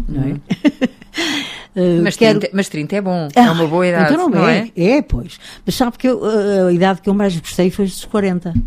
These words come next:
Speaker 2: Hum.
Speaker 1: Achei que era mais mulher. Mas vocês
Speaker 2: Fica
Speaker 1: chegam
Speaker 2: para um
Speaker 1: lá
Speaker 2: outro
Speaker 1: também.
Speaker 2: programa, tá bem?
Speaker 1: Claro. <laughs> Chegam lá. Chegam lá. Ah, para os ouvintes também, o meu abraço.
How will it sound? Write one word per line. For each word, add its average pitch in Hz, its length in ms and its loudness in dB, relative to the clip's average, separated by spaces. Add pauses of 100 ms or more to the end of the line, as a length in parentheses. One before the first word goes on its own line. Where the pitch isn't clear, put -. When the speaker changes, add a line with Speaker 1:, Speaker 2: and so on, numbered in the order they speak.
(180)
Speaker 2:
Hum. 170 280 -4 (680)
Speaker 1:
Achei 185 180 2
que 185 140 2
era 175 100 4
mais 175 220 0
mulher. 143 320 0 (640)
Mas 233 180 2
vocês 269 320 0
Speaker 2:
Fica 214 180 0
Speaker 1:
chegam 233 160 4
Speaker 2:
para 220 40 6
um 208 40 6
Speaker 1:
lá 208 100 6
Speaker 2:
outro 202 160 6
Speaker 1:
também. 156 100 2
Speaker 2:
programa, 170 340 4
tá 180 160 0
bem? 190 120 2
Speaker 1:
Claro. 151 260 2 (280)
<laughs> - 260 2
Chegam 226 480 -4
lá. 165 120 0 (560)
Chegam 208 280 2
lá. 127 160 -4 (340)
Ah, 190 240 0 (160)
para 247 140 8
os 226 100 0
ouvintes 196 720 2
também, 160 420 0
o 151 60 -2
meu 175 180 4
abraço. 156 680 -4